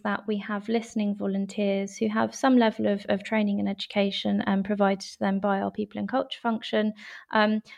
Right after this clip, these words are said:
but essentially, they are individuals that are happy to share experiences and stories that they've had and act as a non-judgmental listening ears for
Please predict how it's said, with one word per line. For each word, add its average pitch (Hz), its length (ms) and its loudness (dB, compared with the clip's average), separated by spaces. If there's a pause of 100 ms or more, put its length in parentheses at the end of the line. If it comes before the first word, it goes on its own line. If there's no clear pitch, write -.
(100)
but 269 100 2
essentially, 277 500 0
they 240 200 4
are 226 160 4
individuals 220 640 -2
that 214 100 -2
are 208 60 -2
happy 214 300 -6
to 220 100 -8
share 202 280 0
experiences 220 680 0
and 208 80 0
stories 202 380 0
that - 140 -10
they've 196 220 0
had 196 320 -4
and 208 140 0
act - 320 -4
as 196 100 -2
a 208 60 2
non-judgmental 202 840 0
listening 196 460 -4
ears 190 340 -2
for - 120 -12